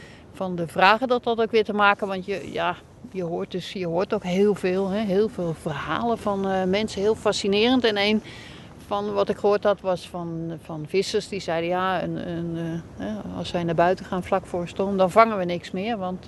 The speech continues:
alles is weg, alles is verdwenen. En dan denk je: goh, hoe zou dat dan eigenlijk zijn? Zouden vissen een storm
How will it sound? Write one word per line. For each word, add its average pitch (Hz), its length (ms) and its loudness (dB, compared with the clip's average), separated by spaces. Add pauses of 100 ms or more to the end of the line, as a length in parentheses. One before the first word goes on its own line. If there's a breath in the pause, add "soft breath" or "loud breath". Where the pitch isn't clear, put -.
alles 185 320 -4
is 170 120 -6
weg, 147 280 -8
alles 170 260 -8
is 160 160 -10
verdwenen. 165 500 -6 (680 loud breath)
En 185 180 -6
dan 170 140 -2
denk 170 180 -2
je: 226 120 -4
goh, 254 220 6 (340)
hoe 214 200 0
zou 185 200 6
dat 170 140 -6
dan 160 160 -4
eigenlijk 156 320 -10
zijn? 151 260 -10
Zouden 220 360 6
vissen - 420 -4
een 180 80 -6
storm 190 360 -6